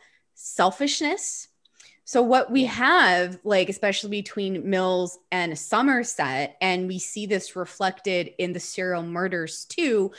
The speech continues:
Speaker 1: where this, there's this duality, there's the, these choices, either this or this, you know, and Mills
Speaker 2: Mm-hmm.
Speaker 1: kinda represents the self, the selfishness side,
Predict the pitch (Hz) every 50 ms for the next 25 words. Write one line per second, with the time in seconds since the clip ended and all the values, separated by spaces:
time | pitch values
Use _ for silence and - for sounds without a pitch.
0 | - - - - - 233 233 214 208 202 196 185 180 175 202 196 185 - - -
1 | - - 190 180 202 196 190 190 185 180 180 180 190 180 185 - - 180 196 190
2 | 170 175 165 165 156 151 147 135 131 135 135 160 160 160 165 156 - 156 160 151
3 | 147 135 135 - 160 160 147 180 180 170 156 - - 175 160 185 170 165 151 -
4 | - - - - 190 175 156 - - 156 117 92 71 107 160 - - - _ -
5 | - - _ _ _ _ _ _ - - 170 170 165 156 160 165 190 220 233 233
6 | 240 - - - _ - 190 185 175 165 165 175 180 156 - 143 - - - -
7 | - - 185 185 180 170 160 160 165 160 165 160 - - - 180 180 175 175 175
8 | 170 170 185 190 202 214 220 240 240 247 254 - 196 202 190 202 208 202 196 190
9 | 185 185 175 175 170 - 175 170 165 170 160 151 151 147 143 147 - - - 165
10 | 180 170 165 165 165 170 170 165 - - - - - - - 196 196 196 190 -
11 | - _ _ - 170 175 165 160 143 - - - - - 233 240 240 - 240 220
12 | - - - 156 135 139 - - - 135 131 117 110 104 101 123 143 165